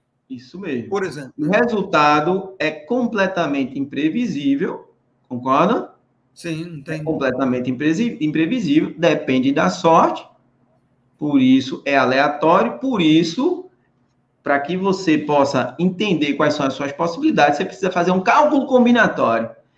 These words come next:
Speaker 1: E aí, nesse caso, onde depende da sorte, aí é que entra o cálculo de análise combinatória, o cálculo de probabilidades, et cetera.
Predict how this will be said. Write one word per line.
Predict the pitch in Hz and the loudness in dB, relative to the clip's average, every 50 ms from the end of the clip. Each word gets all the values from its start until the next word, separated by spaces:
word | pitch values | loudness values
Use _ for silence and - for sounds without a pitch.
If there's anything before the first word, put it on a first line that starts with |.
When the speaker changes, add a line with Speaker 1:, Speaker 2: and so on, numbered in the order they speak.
| _ _ _ _ | _ _ _ _
Speaker 1:
E | - 226 | -2 0
aí, | 240 226 233 233 | 2 4 4 4
nesse | 240 285 320 311 311 311 - - | 4 4 2 2 2 0 -2 0
caso, | - 160 165 180 190 190 180 156 139 139 131 | 2 2 4 4 4 4 4 2 0 0 -2
onde | 135 147 156 165 160 156 143 139 139 131 120 104 92 | 0 0 0 0 0 0 0 2 2 0 0 -2 -4
depende | - 139 139 139 - 135 127 120 123 | -4 -6 -6 -4 -4 -6 -6 -4 -4
da | 123 110 117 | -4 -6 -6
sorte, | - - 156 170 196 196 165 - - - - _ _ _ _ _ _ _ | -4 -2 0 2 2 2 0 -2 -4 -10 -18 _ _ _ _ _ _ _
aí | _ - 156 143 139 135 139 143 151 156 185 - - | _ -2 0 2 4 4 4 4 4 4 2 2 -2
é | - 156 | -6 -8
que | - - 196 156 127 | -8 -4 -2 -2 0
entra | 127 127 135 135 - 180 202 320 320 - - _ _ _ _ _ _ _ | 0 -2 -4 -4 -4 -6 -6 -6 -8 -12 -18 _ _ _ _ _ _ _
o | - 156 147 | -8 -8 -4
cálculo | - 123 117 120 - 135 135 | 0 0 0 0 0 -2 -2
de | 131 127 | -2 -2
análise | 120 113 113 113 - - | 0 0 0 -2 -2 -4
combinatória, | - 170 190 208 294 311 302 - - 160 165 165 165 160 143 127 | -6 -6 -4 -2 -4 -4 -4 -2 2 4 4 6 6 4 2 0
o | - | 0
cálculo | - 123 123 123 - | 0 -2 -2 -2 -6
de | 127 120 | -10 -8
probabilidades, | - 135 131 - 156 - 117 123 262 - 135 127 131 139 139 143 | -6 -4 -4 -2 -4 -4 -4 -6 -2 2 4 4 4 4 4 2
et | 151 151 | -2 -6
cetera. | - - 127 120 127 127 - - 175 170 | -2 -2 0 0 0 0 -2 -4 -6 -10